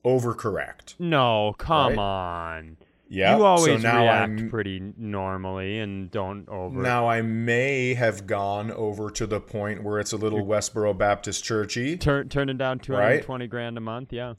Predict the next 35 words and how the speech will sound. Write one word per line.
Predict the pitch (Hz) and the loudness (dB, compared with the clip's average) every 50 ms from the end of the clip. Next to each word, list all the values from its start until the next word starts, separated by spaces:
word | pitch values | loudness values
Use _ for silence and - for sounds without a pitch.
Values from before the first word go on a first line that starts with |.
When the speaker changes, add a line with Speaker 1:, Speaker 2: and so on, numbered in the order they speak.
| _ _ _ _ _ _ _ _ | _ _ _ _ _ _ _ _
Speaker 1:
Yeah, | - 170 190 185 151 107 87 | -10 -6 -4 -4 -4 -4 -4
I | 92 107 | -4 -2
mean, | 120 120 | -2 0
I | 123 120 | 0 -2
do | 113 107 120 123 120 | 0 0 0 2 4
have | 120 110 107 90 | 4 4 2 2
some | - - 95 | -2 -4 -2
signs | 90 - - 92 90 92 101 104 101 - | -2 -2 -2 -2 -4 -6 2 4 4 4
made | 90 87 85 85 82 | 4 2 -2 -6 -8
up | 82 82 92 101 - - | -8 -8 -8 -10 -12 -12
that, | - 85 87 85 - - | -12 -12 -12 -12 -12 -12
uh, | 87 82 85 85 85 82 82 - - | -12 -10 -10 -10 -12 -12 -12 -12 -12
you | 92 | -12
know, | 90 90 85 | -12 -12 -10
just | 82 90 85 - - | -10 -12 -12 -12 -12
in | 85 | -14
case | 87 - 90 87 85 - | -12 -10 -10 -8 -8 -8
I | 87 | -8
need | 87 82 78 | -8 -10 -12
to | - | -12
protest. | - - 85 82 85 - 85 85 95 113 - - - - _ _ _ _ _ | -12 -10 -10 -10 -10 -10 -10 -10 -10 -12 -14 -16 -18 -20 _ _ _ _ _
Speaker 2:
Yeah, | 160 170 185 | 0 0 2
I, | 175 165 180 196 | 2 2 2 2
uh, | 208 202 202 196 190 190 185 185 185 180 180 180 180 170 - - _ - | 2 2 2 2 0 0 0 0 0 -2 -2 -2 -4 -6 -8 -12 _ -4
yeah, | 165 190 208 | 0 2 2
I | 208 220 | 2 2
don't | 226 226 | 0 0
know. | 233 233 170 | 0 0 0
I'm | 139 139 147 | 0 0 0
not, | 160 170 180 180 180 - - _ _ _ - | 0 0 0 0 -2 -4 -8 _ _ _ -4
I, | 139 147 151 156 156 156 156 156 151 151 151 151 147 147 147 117 | -2 -2 0 0 -2 -2 -2 -2 -2 -2 -4 -4 -4 -4 -6 -4
I | - 147 156 | -4 -2 -2
don't | 165 175 175 170 170 - - | -2 -2 -2 -4 -6 -8 -10
have | 135 123 139 151 160 165 151 | -8 -6 -4 -2 -2 -2 -2
that, | 139 151 147 147 147 147 147 143 - - - - | -2 -2 0 0 0 0 -2 -4 -6 -12 -20 -20